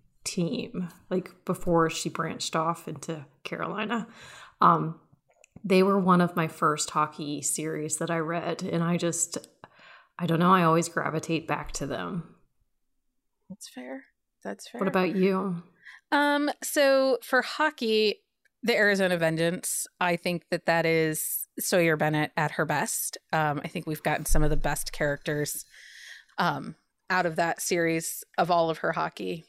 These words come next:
Speaker 2: Those are my favorite. And then I do have a favorite football team. Uh, Tracy Wolf writes a series about the San Diego Lightning football team. And there's only, like, three or four books in the series, but they are super sexy, spicy football romances.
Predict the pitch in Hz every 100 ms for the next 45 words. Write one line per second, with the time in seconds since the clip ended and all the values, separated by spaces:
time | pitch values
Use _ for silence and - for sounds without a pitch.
0 | - 180 170 170 175 175 165 170 170 -
1 | 202 208 202 202 - - - - 240 262
2 | 294 359 349 302 254 - 220 214 226 226
3 | 254 240 233 240 - _ _ _ _ -
4 | 214 190 175 - 226 220 240 196 190 196
5 | - - - 185 185 185 - - 180 -
6 | 190 180 175 175 165 175 - 175 175 170
7 | 170 165 156 151 156 196 202 226 254 _
8 | _ _ - 202 220 220 - 233 233 240
9 | - - - - _ 226 202 180 180 202
10 | 202 302 320 277 233 - 214 220 233 233
11 | 214 196 190 180 - 180 175 170 165 165
12 | 170 180 175 - 170 165 165 - 220 214
13 | 208 190 180 - 180 - 170 165 - 156
14 | 156 - 151 151 147 147 143 143 - 147
15 | 156